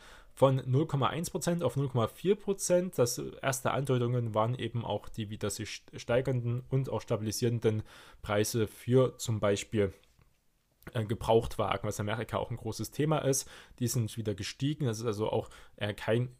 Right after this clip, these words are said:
gutes Zeichen. Werden wir sehen, ob wirklich dieses, diese Prognose wahr wird. Insgesamt, ähm, Jahr über Jahr, also von Januar zu Januar, wird erwartet, dass die Inflation von sechs Komma fünf auf sechs Komma zwei Prozent zurückgeht.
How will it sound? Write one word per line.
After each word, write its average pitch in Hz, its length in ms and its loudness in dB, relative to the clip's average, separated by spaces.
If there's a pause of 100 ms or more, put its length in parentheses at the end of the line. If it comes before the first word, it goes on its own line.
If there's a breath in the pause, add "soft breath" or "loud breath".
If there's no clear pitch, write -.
gutes 117 420 -2
Zeichen. 110 400 2
Werden 104 180 0
wir 101 80 -4
sehen, 107 380 -2
ob - 260 -2
wirklich 107 400 -2 (360 loud breath)
dieses, 101 420 -2 (240)
diese 104 200 -4
Prognose 110 840 2
wahr 143 300 4
wird. 147 200 4
Insgesamt, 151 960 2
ähm, 123 240 2
Jahr 120 300 0
über 120 160 0
Jahr, 123 260 0
also 131 160 -4
von 104 160 -6
Januar 117 320 0
zu - 140 -6
Januar, 143 500 2 (340 loud breath)
wird 127 160 6
erwartet, 120 360 4
dass 110 100 2
die - 80 -10
Inflation 123 720 0
von 107 140 -2
sechs - 260 -2
Komma 104 180 0
fünf 190 380 0
auf 123 180 2
sechs - 240 0
Komma 107 160 0
zwei 110 200 2
Prozent 101 380 -2
zurückgeht. 123 520 2